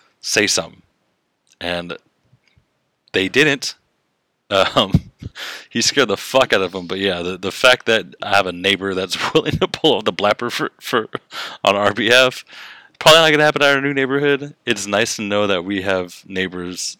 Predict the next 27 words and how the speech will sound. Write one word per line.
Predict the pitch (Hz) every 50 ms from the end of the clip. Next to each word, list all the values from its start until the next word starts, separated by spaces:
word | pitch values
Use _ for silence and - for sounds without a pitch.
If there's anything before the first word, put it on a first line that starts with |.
| _ -
or | 98 92 90 87 95
now | 95 98 98 104 107
that | 95 92 90
we | 90 90
have | 90 87 90
neighbors | 90 90 - 87 82 87
like | 90 98 - -
that, | - 127 127 120 - _ _ _
but, | - 92 90 -
or | - 90 87
had | - 107 98 90
neighbors | 90 90 85 80 90 87 85
rather, | 92 85 87 87 85
'cause | - 90 82
he | - 104
moved, | 92 87 87 90 85 85 -
but | - 95 87 - _ - - - - - - - - - - - - - - - - _ _ _ _ _ _ _ _ -
I'm | 104 107 120
gonna | 123 113
miss | 113 110 98 92
that. | 98 90 85 82 - - - - - _ _
So | - - 101 87
peace | - - 113 107 -
to | - 113
my | 101 95
man | 92 95 92 90
Jay. | 87 90 92 92 90 87 90